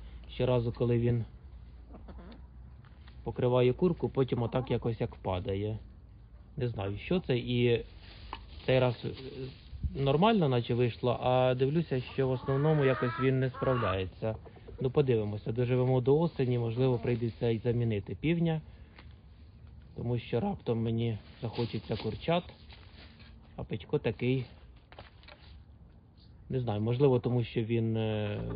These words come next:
важкий занадто. Не знаю, подивимося.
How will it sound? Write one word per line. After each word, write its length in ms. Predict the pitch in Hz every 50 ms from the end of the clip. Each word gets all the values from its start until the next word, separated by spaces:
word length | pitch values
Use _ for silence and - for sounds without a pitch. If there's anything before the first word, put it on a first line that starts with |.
| 110
важкий 440 | 113 110 107 - - - 147 160 160
занадто. 760 | 135 135 135 127 127 127 123 120 - - - - 120 117 113 113 - - - - - - - - - - - - - - - - - - - - - - - - - - - - - - - - - - - - - - - - - - - - - - - - - - - - - - - -
Не 140 | 135 117 107
знаю, 240 | - - 101 98 95
подивимося. 720 | - 131 123 127 117 107 104 98 98 107 - - 113 113